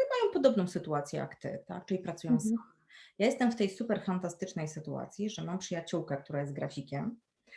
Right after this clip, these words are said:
Speaker 1: E,
Speaker 2: Mm.
Speaker 1: wiele rzeczy dla mnie robi, od tego się nasza znajomość i współpraca i później przyjaźń
Speaker 2: Fajnie.
Speaker 1: zaczęła.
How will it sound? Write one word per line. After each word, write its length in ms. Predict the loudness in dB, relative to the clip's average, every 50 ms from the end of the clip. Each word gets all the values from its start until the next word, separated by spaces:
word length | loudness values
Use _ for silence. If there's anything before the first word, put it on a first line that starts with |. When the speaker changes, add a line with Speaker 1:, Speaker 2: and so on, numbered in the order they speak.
| -18 -18 -20 -16 _
Speaker 1:
E, 40 | -4
Speaker 2:
Mm. 540 | -2 2 4 6 6 6 6 4 2 0 -2 -4 2
Speaker 1:
wiele 160 | 6 6 6 6
rzeczy 200 | 4 0 -2 -2
dla 120 | 0 2
mnie 160 | 2 2 4
robi, 220 | 6 4 6 6 2
od 140 | 0 0
tego 160 | -2 -2 -2 -2
się 160 | -2 -2 0
nasza 560 | 0 -2 -2 -2 -4 -2 0 0 0 0 0
znajomość 560 | -2 -2 0 2 2 4 6 6 6 4 2
i 40 | -4
współpraca 600 | -8 -6 -6 -6 -2 0 0 0 0 -2 -4 -6
i 60 | -6
później 240 | -6 -6 -8 -8 -8
przyjaźń 380 | -6 -2 -2 2 2 2 2 2
Speaker 2:
Fajnie. 140 | 0 0 0
Speaker 1:
zaczęła. 340 | 0 0 0 0 -2 -4